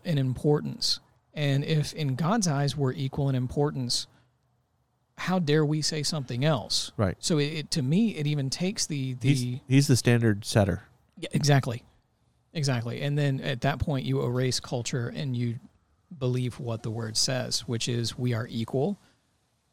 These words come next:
Speaker 1: and we have roles.
Speaker 2: Right. We're equal and different. It's
Speaker 1: Yeah,
Speaker 2: okay.
Speaker 1: and that's beautiful, and that's
Speaker 2: Right.
Speaker 1: the amazing thing.
Speaker 2: It's part of the plan.
Speaker 1: Yeah, and, and Paul knows that people are, well, are you, are you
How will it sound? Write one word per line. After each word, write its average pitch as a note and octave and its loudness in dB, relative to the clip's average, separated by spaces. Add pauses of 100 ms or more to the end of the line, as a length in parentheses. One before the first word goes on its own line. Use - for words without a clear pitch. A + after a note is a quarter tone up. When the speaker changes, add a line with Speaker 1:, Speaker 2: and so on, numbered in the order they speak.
(280)
Speaker 1:
and D#3+ 4
we E3 4
have D#3+ 2
roles. C#3 0 (260)
Speaker 2:
Right. A2+ 0 (340)
We're B2+ 8
equal D3+ 8
and C#3 6
different. D3+ 0 (240)
It's - 0
Speaker 1:
Yeah, A3+ 8
Speaker 2:
okay. D3+ 0
Speaker 1:
and F3 0
that's F3 -2
beautiful, E3+ 4
and D3 4
that's E3 4
Speaker 2:
Right. - 0
Speaker 1:
the E3 4
amazing E3 6
thing. G#3 0
Speaker 2:
It's C3+ -4
part B2+ 2
of C3 0
the D3+ 2
plan. A#2+ 2
Speaker 1:
Yeah, F3 0
and, D#3 0
and D#3 0 (380)
Paul A#3+ 2
knows A3+ 2
that G#3+ -2
people G#3 -2
are, D3 -4
well, C#3 0
are C#3+ 0
you, C3+ 2
are C3+ 0
you C3 0